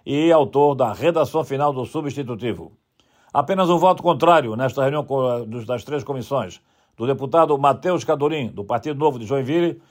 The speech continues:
que defendeu a destinação desses recursos públicos para o ensino médio e profissional aqui do Estado. A sanção, depois da matéria aprovada pela Assembleia, deverá acontecer em ato festivo a ser presidido pelo governador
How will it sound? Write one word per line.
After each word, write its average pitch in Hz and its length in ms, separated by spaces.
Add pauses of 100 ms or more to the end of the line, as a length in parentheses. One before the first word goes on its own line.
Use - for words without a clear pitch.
(200)
que 147 100
defendeu 156 540
a 147 40
destinação 143 560
desses 156 280
recursos 175 380
públicos 156 500 (260)
para 151 160
o 151 40
ensino 151 280
médio 139 240
e 117 40
profissional 127 440
aqui 117 180
do 110 120
Estado. 92 500 (400)
A 123 140
sanção, 156 680 (100)
depois 120 280
da 151 60
matéria 151 300
aprovada 143 340
pela 139 140
Assembleia, 143 500 (240)
deverá 127 300
acontecer 147 480
em 131 100
ato 139 180
festivo 151 440
a 143 60
ser 139 200
presidido 135 480
pelo 165 320
governador 135 600